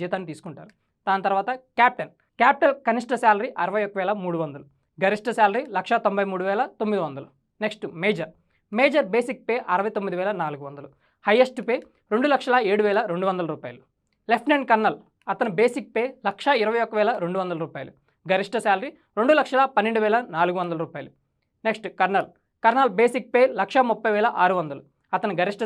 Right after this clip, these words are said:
శాలరీ రెండు లక్షల పదిహేను వేల తొమ్మిది వందల రూపాయలు. నెక్స్ట్ బ్రిగేడియర్, బ్రిగేడియర్ ర్యాంక్లో లక్షా ముప్పై తొమ్మిది వేల ఆరు వందల రూపాయల బేసిక్ పేని అతను తీసుకుంటాడు. గరిష్టంగా రెండు లక్షల పదిహేడు వేల ఆరు వందల రూపాయలు తీసుకుంటారు.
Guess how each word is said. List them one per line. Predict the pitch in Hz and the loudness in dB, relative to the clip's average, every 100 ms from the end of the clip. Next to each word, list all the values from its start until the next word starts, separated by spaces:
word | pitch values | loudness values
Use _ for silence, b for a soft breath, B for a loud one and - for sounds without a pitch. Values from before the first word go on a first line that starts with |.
| 220 | 2
శాలరీ | 208 226 - | 2 2 -2
రెండు | 226 302 | 0 2
లక్షల | 269 254 247 | 0 2 2
పదిహేను | 226 226 220 208 | 2 0 0 0
వేల | 202 240 240 | 0 -2 -2
తొమ్మిది | 220 208 | -2 -2
వందల | 185 175 | -4 -4
రూపాయలు. | 156 139 131 _ _ _ _ 190 | -8 -12 -16 _ _ _ _ -10
నెక్స్ట్ | 190 - 139 139 | -10 -10 -10 -4
బ్రిగేడియర్, | 180 220 165 143 - _ _ - | 4 4 4 0 -10 _ _ -4
బ్రిగేడియర్ | 208 269 330 294 254 | 0 2 2 4 4
ర్యాంక్లో | 233 220 226 247 165 | 2 2 -2 -2 -4
లక్షా | 190 - 262 220 | -6 0 2 2
ముప్పై | 202 233 | -4 -4
తొమ్మిది | 233 220 | -2 -2
వేల | 214 214 190 | -2 0 0
ఆరు | 202 | 0
వందల | 202 196 | -2 -6
రూపాయల | 185 220 196 185 | -2 0 0 0
బేసిక్ | 220 254 - | -4 -4 -4
పేని | 196 233 | -4 -4
అతను | 190 185 170 | -6 -6 -8
తీసుకుంటాడు. | 170 160 151 143 - | -10 -12 -12 -14 -8
గరిష్టంగా | 175 196 - 196 233 - _ 208 | -8 -6 -6 -6 -6 -10 _ -2
రెండు | 247 277 | 0 0
లక్షల | - 247 240 | 0 0 0
పదిహేడు | 190 208 202 | 0 0 0
వేల | 185 208 - 170 | 0 -2 0 0
ఆరు | 180 | 0
వందల | 175 165 | -2 -6
రూపాయలు | 165 180 151 | -6 -8 -10
తీసుకుంటారు. | - 151 139 | -12 -16 -16